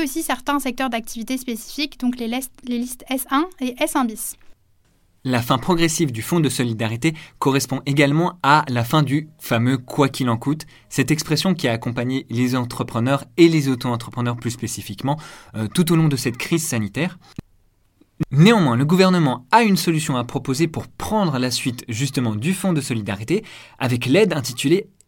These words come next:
Speaker 2: aide coût fixe. Celle-ci, concrètement, va correspondre à quatre-vingts, à une prise en charge de quatre-vingt-dix pour cent des coûts fixes non couverts par les recettes. Nous vous avons justement préparé des articles qui reviennent sur cette actualité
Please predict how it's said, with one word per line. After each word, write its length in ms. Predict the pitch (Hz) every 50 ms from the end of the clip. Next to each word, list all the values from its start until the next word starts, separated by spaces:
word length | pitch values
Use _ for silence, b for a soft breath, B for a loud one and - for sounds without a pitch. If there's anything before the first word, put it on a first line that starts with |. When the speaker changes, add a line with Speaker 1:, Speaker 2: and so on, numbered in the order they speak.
| _ _ -
Speaker 2:
aide 180 | 190 196 - - - _
coût 140 | - - 285
fixe. 400 | - - 156 156 - - - b b b b b b b b -
Celle-ci, 480 | - - 165 156 - - - 247 247
concrètement, 540 | 247 - 165 143 - 139 127 170 202 220 214
va 280 | 170 156 143 135 135 135
correspondre 580 | 120 - 160 139 143 123 - - 214 202 165
à 60 | 139 127
quatre-vingts, 520 | - - - 226 220 - - - 185 180
à 80 | - 147
une 120 | 151 156
prise 200 | 156 - 240 214
en 80 | 196 180
charge 320 | 160 - - 147 196 208
de 100 | 156 143
quatre-vingt-dix 580 | 123 - - - 156 - - 190 185 170 160 156
pour 180 | 156 151 143 -
cent 200 | - 160 143 B B B B B B B -
des 240 | 113 117 147 240 240
coûts 100 | - 202
fixes 300 | - 226 220 - - -
non 240 | 139 143 185 226 220
couverts 360 | - - 151 156 196 196 -
par 200 | - 143 127 127
les 140 | 131 165 175
recettes. 420 | 143 127 123 - - _ - - b b b b b b b b b b b _ -
Nous 160 | 135 175 185
vous 120 | 190 180
avons 200 | 180 156 131 113
justement 340 | 117 160 - - 135 107 95
préparé 460 | - - - 196 - 135 104 98 - _ -
des 320 | 107 107 175 240 202 175
articles 400 | 156 151 - - - - - B B B B B B _
qui 140 | - - 247
reviennent 340 | 220 185 160 147 131 120
sur 220 | 117 - - 202 -
cette 180 | - 185 156
actualité 540 | 156 131 - - 117 101 98 98 - 156 180